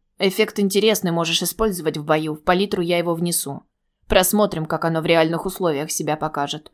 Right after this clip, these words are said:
У тебя всё?» «Да, спасибо большое». «Тогда свободно». Я не стала дальше испытывать терпение пси-лидера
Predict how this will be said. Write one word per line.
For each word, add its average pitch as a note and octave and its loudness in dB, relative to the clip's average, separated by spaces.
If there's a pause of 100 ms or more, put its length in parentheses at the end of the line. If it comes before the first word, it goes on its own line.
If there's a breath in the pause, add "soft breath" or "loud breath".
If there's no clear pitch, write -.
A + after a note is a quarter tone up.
(180)
У F#3 -2
тебя E3+ 2
всё?» A3 -2 (540)
«Да, F#3+ 2 (220)
спасибо A3+ 0
большое». D#3+ -6 (420)
«Тогда F3 2
свободно». E3 -2 (1000)
Я B3+ 4
не B3+ 4
стала B3+ 2
дальше F3+ 2
испытывать F3+ -2
терпение F3+ -2
пси-лидера F#3 0